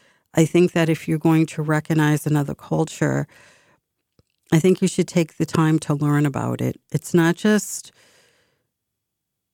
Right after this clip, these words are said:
wearing a shamrock. It's not just putting on something green. And for goodness sakes, if you go to an event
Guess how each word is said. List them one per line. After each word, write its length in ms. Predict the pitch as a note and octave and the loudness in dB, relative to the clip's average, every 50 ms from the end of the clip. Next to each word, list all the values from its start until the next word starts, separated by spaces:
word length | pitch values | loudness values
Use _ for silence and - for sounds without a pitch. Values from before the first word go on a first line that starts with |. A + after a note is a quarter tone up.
| _ _ _ _ _ _ _ _ _ - | _ _ _ _ _ _ _ _ _ 2
wearing 440 | F3+ E3 E3 E3 E3 E3 D#3+ D#3 | 4 6 6 6 6 4 4 4
a 60 | D3+ C#3 | 2 0
shamrock. 720 | - - - D3+ D3 D3 D3+ D3+ C#3+ C#3 C3 C3+ B2+ - | 0 0 2 2 2 2 2 0 0 0 0 -2 -4 -6
It's 200 | C3 - - - | -10 -10 -2 0
not 180 | E3+ D#3+ D#3+ D#3 | 2 2 2 0
just 240 | - F3+ - - | -2 -4 -4 -4
putting 260 | - - E3+ E3 D#3+ D#3 | -4 -2 0 2 2 2
on 180 | D3+ C#3+ D3 | 2 2 0
something 540 | - - D3+ D3 C#3+ - - D3 C#3 C#3 C3 | 0 -2 -2 -2 -2 -2 -2 0 0 0 0
green. 640 | B2+ - - C#3 D3 D3 D3 C#3 C3 B2+ B2 A#2+ B2+ - - _ _ _ _ _ _ _ _ _ _ _ | -2 -4 -2 2 2 4 4 4 2 2 0 -2 -4 -8 -16 _ _ _ _ _ _ _ _ _ _ _
And 180 | - D#3+ D#3+ D3+ | 2 2 2 2
for 80 | - E3 | 0 -2
goodness 340 | D#3+ F3 E3 F#3 E3+ D#3 | -2 0 2 2 2 0
sakes, 580 | - - - D3+ C#3+ C3 B2 C#3+ - - - - _ _ _ _ _ _ _ _ _ _ _ _ _ _ _ _ _ _ | 0 0 0 0 0 0 -2 -4 -8 -14 -14 -14 _ _ _ _ _ _ _ _ _ _ _ _ _ _ _ _ _ _
if 220 | - D#3 D3 - - | -2 -2 -2 0 0
you 100 | F3+ E3 | -2 2
go 240 | - F3+ F3 E3+ F3 | 4 4 4 4 2
to 260 | - - - E3+ E3 | -2 0 0 2 2
an 80 | D#3 | 4
event 480 | D3+ D3 C#3+ - D#3 D3+ D3 C#3+ D3 - | 2 0 0 0 2 2 2 0 -2 -4